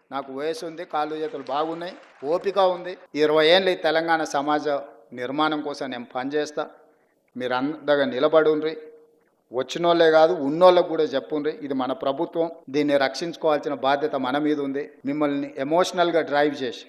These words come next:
నిన్న మొన్న సర్పంచ్లను కొంతమంది ధర్నా అన్నారు, మా బిల్లులు రాలేదన్నారు.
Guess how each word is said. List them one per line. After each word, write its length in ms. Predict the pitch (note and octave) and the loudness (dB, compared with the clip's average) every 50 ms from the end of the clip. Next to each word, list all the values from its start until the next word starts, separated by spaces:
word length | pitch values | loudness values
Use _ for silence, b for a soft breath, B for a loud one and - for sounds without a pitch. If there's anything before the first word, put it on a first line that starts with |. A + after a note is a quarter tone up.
| - - | -8 -4
నిన్న 260 | D3+ E3+ E3+ F3 F3+ | -2 2 4 6 6
మొన్న 220 | F3 F3 E3 E3 | 6 6 6 4
సర్పంచ్లను 600 | D#3+ D#3+ D#3 D#3 D3 - E3+ E3+ - D#3 E3 D#3+ D#3 | 4 4 4 4 4 2 0 0 0 -2 -2 -2 0
కొంతమంది 380 | D#3 D3 C#3 C#3+ C#3+ C#3 C#3+ | -2 -4 -2 -2 -4 -4 -4
ధర్నా 320 | C#3 C#3+ C3+ C3 B2+ C3+ C3 | -2 -2 -2 0 -2 -4 -4
అన్నారు, 220 | B2 A2 G#2+ A2 - _ - | -6 -8 -10 -14 -14 _ -4
మా 60 | D#3 | -4
బిల్లులు 360 | D#3 D#3+ D#3 D3+ D3 D#3+ E3 | -2 0 0 0 0 0 0
రాలేదన్నారు. 640 | D#3 D3 C#3 C3+ C#3 C#3 C3 B2 A#2 G#2 - - - | 2 2 2 2 2 0 -2 -2 -4 -8 -10 -18 -20